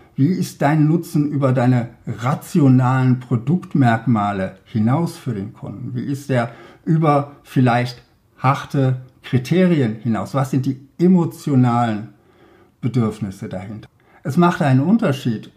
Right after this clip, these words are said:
ob ich mir einen Rollrasen zum Beispiel für meinen Garten kaufe, weil ich einfach gerne in meinem Garten bin und es da schön haben will, oder ob ich mir den kaufe, um den schönsten Rasen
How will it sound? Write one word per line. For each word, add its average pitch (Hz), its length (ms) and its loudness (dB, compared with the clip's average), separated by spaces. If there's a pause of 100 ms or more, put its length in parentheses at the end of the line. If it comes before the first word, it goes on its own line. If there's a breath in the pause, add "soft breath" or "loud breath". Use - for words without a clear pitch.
ob 131 220 -4
ich 135 260 -4
mir 123 260 2
einen 117 220 0
Rollrasen 123 800 0
zum 127 180 0
Beispiel 127 360 -2
für 127 160 -4
meinen 120 300 -2
Garten 151 400 -2
kaufe, 120 400 -4
weil 120 140 -4
ich 123 160 -10
einfach 131 340 -4 (500 loud breath)
gerne 175 340 4
in 147 160 2
meinem 135 300 2
Garten 147 380 0
bin 127 180 4
und 113 140 0
es 113 120 -10
da 104 120 -10
schön 160 360 0
haben 107 320 -2
will, 127 300 -8 (300 loud breath)
oder 214 200 4
ob 156 60 0
ich 131 80 -2
mir 139 100 4
den 117 220 0
kaufe, 123 520 -6 (220)
um 131 140 4
den 123 180 2
schönsten 147 600 -2
Rasen 113 600 -2